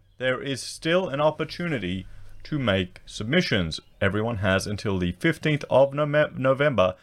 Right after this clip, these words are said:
to make submissions to the Economics Legislation Committee. And,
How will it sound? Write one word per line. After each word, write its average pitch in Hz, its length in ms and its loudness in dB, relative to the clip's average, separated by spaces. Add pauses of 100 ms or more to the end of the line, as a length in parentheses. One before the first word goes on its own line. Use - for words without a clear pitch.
(180)
to - 120 -10
make 107 260 -2
submissions 101 680 -4 (260)
to - 100 -10
the 104 120 -2
Economics 104 560 0 (100)
Legislation 87 800 0 (220)
Committee. 107 500 0 (1000)
And, 87 360 0